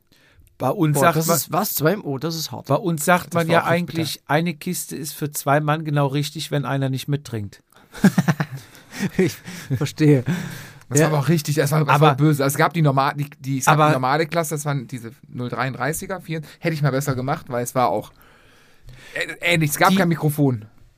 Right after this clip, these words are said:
Speaker 1: Du hast ja fünf Kannen, die du austrinken musst, null fünfer.
Speaker 2: Richtig.
Speaker 1: Innerhalb von drei oder vier Kilometern.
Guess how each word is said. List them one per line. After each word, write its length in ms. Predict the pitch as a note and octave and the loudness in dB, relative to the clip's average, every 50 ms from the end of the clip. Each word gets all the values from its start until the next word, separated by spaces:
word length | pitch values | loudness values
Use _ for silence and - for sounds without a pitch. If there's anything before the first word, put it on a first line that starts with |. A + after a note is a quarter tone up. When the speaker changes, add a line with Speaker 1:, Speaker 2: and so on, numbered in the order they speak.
| _ _ - | _ _ 0
Speaker 1:
Du 140 | - D#3 D3 | 4 4 6
hast 160 | F3 A3 G#3+ | 6 6 4
ja 120 | - G#3 D#3+ | 4 4 4
fünf 300 | - F#3+ A3 A#3 - - | 4 4 2 2 0 0
Kannen, 240 | - A3 A#3 G#3+ F#3 | 2 2 4 4 4
die 100 | E3 C#3 | 4 4
du 120 | D3 C3+ | 6 6
austrinken 420 | C3 C3 B2+ - - D3 C#3 C3+ | 4 4 2 0 0 0 0 2
musst, 200 | C3 C3 B2 - | 0 0 0 0
null 120 | C#3+ C#3 B2 | 2 0 0
fünfer. 440 | - - C#3 C3 B2 A2+ B2 A#2 A2 | 0 0 0 0 0 0 0 2 2
Speaker 2:
Richtig. 440 | D#3+ C#3+ - - F3+ F#3 - - | 0 0 0 -2 -4 -4 -2 0
Speaker 1:
Innerhalb 400 | - F3 F3+ G3 E3+ F3 F#3+ F#3+ | 0 2 4 6 6 6 4 4
von 240 | - - F3+ F#3 F3+ D#3 | 2 2 2 2 2 4
drei 200 | D#3 D3 E3 F3+ | 4 6 6 6
oder 140 | F#3 E3+ | 6 4
vier 200 | D3 D3+ F3+ F3+ | 2 2 -2 -4
Kilometern. 760 | D3 - F3 D#3 E3 D#3 E3 E3+ E3+ D3 D3 C#3 B2+ A2 G2 | -2 -2 -2 -2 0 0 0 0 0 -2 -2 -2 -2 -4 -6